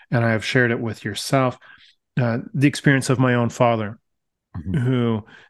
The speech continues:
Speaker 1: you know, he wasn't a religious man. He was brought up French Canadian Catholic.
Speaker 2: Mm-hmm.
Speaker 1: Uh, he was an altar boy.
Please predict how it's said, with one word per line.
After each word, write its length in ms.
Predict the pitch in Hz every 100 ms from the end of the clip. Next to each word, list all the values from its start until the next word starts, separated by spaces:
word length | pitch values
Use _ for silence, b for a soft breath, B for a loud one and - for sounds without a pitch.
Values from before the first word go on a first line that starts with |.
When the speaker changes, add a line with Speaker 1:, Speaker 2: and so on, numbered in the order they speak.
| -
Speaker 1:
you 60 |
know, 40 | 123 - -
he 200 | 113 135
wasn't 500 | 117 120 131 151 139
a 80 |
religious 500 | 131 123 120 107 110
man. 160 | 120 104
He 120 | 143
was 140 | 214 208
brought 260 | 139 131
up 180 | 135 - _ _
French 300 | - 131 120
Canadian 460 | 135 127 117 110 110
Catholic. 640 | 120 117 - 139 151 - B 95
Speaker 2:
Mm-hmm. 400 | 107 123 - 165
Speaker 1:
Uh, 120 | 135 - -
he 80 | 131
was 180 | 139
an 100 | 135
altar 340 | 123 117 - 127
boy. 460 | 110 120 120 139